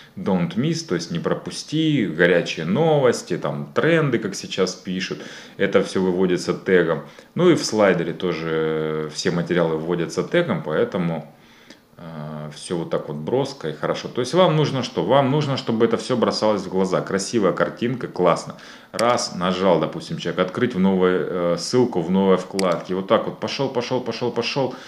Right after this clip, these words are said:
А все оно как бы манит, все интересно, все красиво, все ярко, все хочется посмотреть.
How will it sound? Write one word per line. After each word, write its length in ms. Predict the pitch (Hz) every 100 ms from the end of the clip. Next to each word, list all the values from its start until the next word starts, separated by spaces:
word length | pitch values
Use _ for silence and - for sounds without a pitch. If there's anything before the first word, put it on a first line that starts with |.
| - -
А 80 | 98
все 340 | 98 - 143 131
оно 160 | 120
как 200 | 110 101
бы 100 | 101
манит, 520 | 104 123 131 113 90
все 680 | - - - 110 113 113 110
интересно, 720 | 110 113 107 107 120 117 80
все 300 | 78 - 117
красиво, 680 | 113 107 104 - 139 123 80
все 320 | 78 - 113
ярко, 500 | 104 117 135 135 -
все 220 | - 101
хочется 380 | 95 113 110 107
посмотреть. 720 | 104 98 104 104 107 139 143